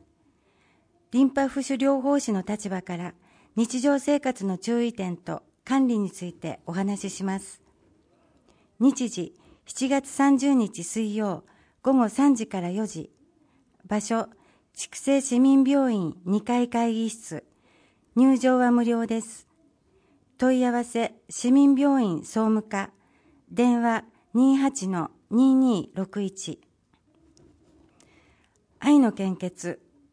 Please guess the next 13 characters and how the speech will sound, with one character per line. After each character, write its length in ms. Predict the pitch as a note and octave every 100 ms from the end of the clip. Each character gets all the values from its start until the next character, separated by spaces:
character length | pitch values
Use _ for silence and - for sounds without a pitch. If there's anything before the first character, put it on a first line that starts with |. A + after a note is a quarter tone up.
| _ _ _ _ _
八 240 | - A3 C4+
月 280 | C#4 C4+
五 220 | C#4 B3+ -
日 160 | C4
火 140 | B3+ A3+
曜。 340 | A#3+ B3+ - _ _ _ _ _ _ _ _ _ _ _ -
場 120 | G#3
所、 280 | - A#3+ - _ _ _
筑 240 | - -
西 220 | - C#4+ C4+
市 160 | C4
役 220 | C4+ C4
所。 300 | - - F#3